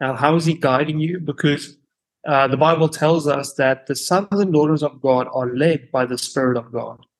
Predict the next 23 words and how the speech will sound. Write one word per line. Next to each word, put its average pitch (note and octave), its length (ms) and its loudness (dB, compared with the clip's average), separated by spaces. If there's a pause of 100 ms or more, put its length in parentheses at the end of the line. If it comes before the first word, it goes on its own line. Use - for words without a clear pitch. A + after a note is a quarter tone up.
(540)
Um, A#2+ 400 0
and C3 140 -4
prophetic G3+ 400 0
ministry D3+ 520 0
is B2 160 0
all D3+ 220 4
about, B2 440 -4
you B2+ 60 -4
know, B2+ 120 0
being B2+ 300 2
led C3 240 0
by D3 140 2
the D#3+ 120 -4
Spirit, B2+ 400 -2 (460)
stepping D#3 460 0
out, A#2+ 380 -2
and B2 460 -2 (260)
because D#3+ 200 0
God F3+ 480 0 (140)
has D3 440 -2 (180)
much D3 460 -4
to C3 120 -2
say A2+ 360 -2